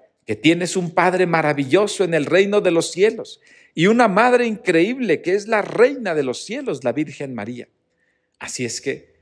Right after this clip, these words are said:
si tú tampoco tuviste un buen padre o una buena madre, regocíjate con tu papá del cielo, con tu mamá del cielo y con las personas maravillosas que estoy seguro que tienes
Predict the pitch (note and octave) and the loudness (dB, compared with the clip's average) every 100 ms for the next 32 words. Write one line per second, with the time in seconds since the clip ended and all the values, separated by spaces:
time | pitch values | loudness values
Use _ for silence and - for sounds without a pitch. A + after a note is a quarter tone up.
0 | _ _ - A2 D3+ E3 C3 F3 F#3 E3+ | _ _ -12 -8 0 0 2 2 2 -2
1 | C#3+ C#3 E3 E3+ D#3 C#3+ D3 C3+ C#3+ E3+ | -2 -4 -2 -2 0 0 0 -2 -2 -2
2 | F3 C#3 B2+ D3+ D#3+ C3 D3+ C#3+ B2+ F#3 | 0 4 4 4 0 0 -2 -2 -4 -4
3 | F#3+ A3+ _ _ _ _ - A2+ A#2 A2+ | -6 -12 _ _ _ _ -8 -2 -2 -2
4 | - A#3+ A#3+ - D3+ C#3+ C3+ D3+ D#3 F3+ | -2 -2 -2 0 0 0 -2 -2 0 2
5 | A3+ A3 - B2+ F#2+ - _ _ _ _ | 2 2 0 -2 -2 -10 _ _ _ _
6 | C#3 B2+ A#2 C#3+ C3 D3+ F#3 E3 B2+ D#3 | -2 -2 0 2 4 4 2 -2 0 0
7 | G3 C3+ - _ _ _ - - B2 A#2 | 0 -2 -14 _ _ _ -8 -2 0 0
8 | - A2+ A2+ C#3+ D3+ D3+ C#3+ G#2+ F#2+ G2 | -2 -4 0 0 2 0 -2 -4 -6 0
9 | B2+ A3 - A3 - _ _ _ - G#2 | 0 0 -4 -12 -16 _ _ _ -6 -4
10 | - - F3+ F3+ C#3 C3+ C3 - - - | -4 -2 -2 0 -2 0 0 0 -4 -20
11 | _ - A2+ - C#3+ F3+ C#3 C#3 - _ | _ -8 -6 -2 2 2 0 -6 -10 _